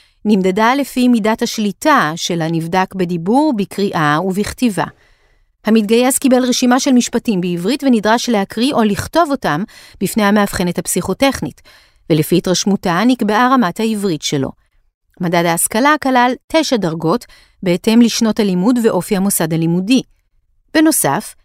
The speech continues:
התקיימו מבחני השלמת צורות ובדקו את מה שכונה אינטליגנציה אנליטית, ומבחן להבנת הוראות מילוליות שבו הנבחן נדרש להבין משפטים,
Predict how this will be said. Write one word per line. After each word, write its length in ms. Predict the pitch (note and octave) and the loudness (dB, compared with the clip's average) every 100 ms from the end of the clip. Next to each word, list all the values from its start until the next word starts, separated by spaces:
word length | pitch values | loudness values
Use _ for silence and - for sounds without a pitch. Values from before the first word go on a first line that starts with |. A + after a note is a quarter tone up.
| _ - | _ -2
התקיימו 360 | C#4+ - C#4+ E4+ | -2 4 4 4
מבחני 320 | F4+ - C4+ | 2 2 2
השלמת 460 | C4+ C4 B3 A#3+ A#3+ | 2 0 0 2 0
צורות 420 | - A#3+ D#4+ C#4+ | 0 2 2 0
ובדקו 340 | F#3 F3+ - | -4 -4 -2
את 120 | A#3 A3 | -2 -2
מה 80 | |
שכונה 480 | G#3+ A3+ A3 A3 G#3+ G#3+ - _ - | -2 -2 0 2 2 0 -8 _ 0
אינטליגנציה 800 | C4+ B3 A#3 G3+ G3 F#3+ - G3 | 2 2 2 0 0 0 0 0
אנליטית, 680 | F#3 F#3 F#3 C#4 - C#3 - - _ _ - | 0 0 0 0 -2 -10 -12 -20 _ _ -4
ומבחן 420 | G3+ E3 - F#3 | -2 -2 -2 0
להבנת 420 | G3+ G3 G3 G3+ | 0 0 0 0
הוראות 320 | G3+ F#3 F#3+ | 0 0 0
מילוליות 520 | G3+ F#3+ F#3+ A#3+ E4+ - | -2 -2 0 2 0 0
שבו 200 | A3 G#3 | 0 0
הנבחן 400 | G#3 - G#3+ G#3 | 0 -2 -2 -2
נדרש 420 | F#3+ G#3+ G#3+ - | 0 -2 -2 -2
להבין 280 | G3 F#3+ F#3 | -2 0 -2
משפטים, 600 | F3 - F3 G#3 A#3+ | -4 -4 -4 0 2